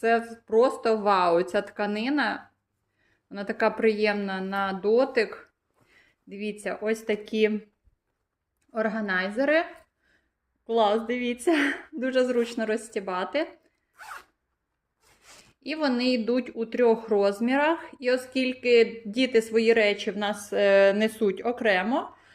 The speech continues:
а ми несемо окремо Андрійкові речі, і в одному рюкзаку у нас, е, мої речі і речі чоловіка. Тож, е, мені хотілося їх якось, е, розділити.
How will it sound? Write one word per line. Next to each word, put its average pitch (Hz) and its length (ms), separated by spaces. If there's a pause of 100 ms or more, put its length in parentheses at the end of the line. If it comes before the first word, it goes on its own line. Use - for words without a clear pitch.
(280)
а 220 200
ми 247 540 (140)
несемо 202 760 (800)
окремо 202 380
Андрійкові 226 600
речі, 208 380
і 208 440 (480)
в 214 100
одному 233 360
рюкзаку 233 420
у 359 160
нас, 240 580
е, 208 580 (120)
мої 220 300
речі 359 360
і 240 160
речі 233 340
чоловіка. 233 640 (840)
Тож, 311 440
е, 247 280
мені 247 240
хотілося 247 540
їх 226 280
якось, 226 680
е, 202 340
розділити. 220 960